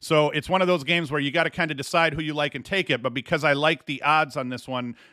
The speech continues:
th-, these next two picks are, are coming in hot picks overall. So as of right now, money line here, uh, is in favor of Jacksonville at minus one fifteen. And I believe when I took this bet, I think I got it at Jacksonville at one twenty-five.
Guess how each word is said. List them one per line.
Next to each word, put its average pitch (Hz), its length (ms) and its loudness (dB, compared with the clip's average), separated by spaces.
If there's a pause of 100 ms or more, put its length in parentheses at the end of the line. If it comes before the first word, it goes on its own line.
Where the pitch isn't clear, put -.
th-, 135 160 0
these 131 220 0
next 160 220 2
two 147 140 -6
picks 147 300 -2
are, 127 200 2
are 117 140 0
coming 143 280 2
in 123 80 4
hot 120 240 2
picks - 240 -8
overall. 110 380 0
So 123 260 4 (1040)
as 165 140 4
of 175 120 0
right 202 220 4
now, 175 300 2 (280)
money 190 280 -2
line 170 260 4
here, 156 460 0
uh, 139 340 2
is 139 160 -6
in 151 100 -4
favor 156 280 0
of 131 80 0
Jacksonville 139 720 2
at 127 180 0
minus 139 320 0
one 135 160 -2
fifteen. 143 640 -2 (400)
And 143 320 2
I 131 80 0
believe 170 400 -6
when 160 160 0
I 180 80 4
took 147 240 -4
this 131 160 -10
bet, 127 180 -2
I 120 60 -2
think 123 180 -6
I 156 140 4
got 117 220 -2
it 107 80 -8
at 101 80 -14
Jacksonville 123 560 0
at 104 100 0
one 127 220 2
twenty-five. 113 840 0